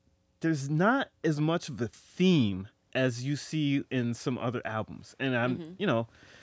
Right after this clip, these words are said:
Speaker 1: is it fair to compare 'em? You know, I'm not sure, but
Speaker 2: Yeah. Um, I, I, I would, I would agree with that, that as well. It's just, it's,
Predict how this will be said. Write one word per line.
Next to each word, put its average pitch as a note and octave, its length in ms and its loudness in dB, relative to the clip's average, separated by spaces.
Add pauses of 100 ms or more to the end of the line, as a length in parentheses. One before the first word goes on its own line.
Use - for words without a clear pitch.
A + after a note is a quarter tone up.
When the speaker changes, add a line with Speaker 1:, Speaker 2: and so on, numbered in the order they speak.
(480)
Speaker 1:
is D#3 140 4
it D3 100 0
fair C#3+ 280 4
to D3+ 80 0
compare E3+ 640 0
'em? E3 300 -2 (180)
You B2 100 -4
know, A2 120 -2
I'm G#2 220 -4
not A2+ 160 0
sure, C#3+ 420 -2 (200)
but G#2 220 -6 (440)
Speaker 2:
Yeah. F#3+ 420 -6 (200)
Um, B3+ 480 0 (920)
I, B3 120 0
I, C#4+ 160 0 (180)
I - 20 2
would, D#4 160 -4
I C#4+ 120 0
would C#4+ 140 0
agree F3+ 220 -4
with E3 200 -8
that, D3 260 -6 (120)
that E3 320 -6
as D3 160 -10
well. D3+ 320 -4 (240)
It's F3+ 240 -4
just, C4 240 -4
it's, - 340 -10